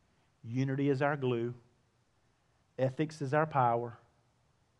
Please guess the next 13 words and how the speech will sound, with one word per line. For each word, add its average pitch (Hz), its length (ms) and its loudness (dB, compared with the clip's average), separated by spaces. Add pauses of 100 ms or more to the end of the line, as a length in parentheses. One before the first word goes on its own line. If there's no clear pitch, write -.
(140)
Jesus 120 500 -6
is 117 160 -8
our 110 120 -6
King. 82 320 -16 (1800)
And 113 100 -8
so 120 80 -4
I'm 131 40 -4
gonna 190 120 -2
be 135 80 -4
saying 147 240 0
that 131 120 2
a 117 40 2
lot 120 420 2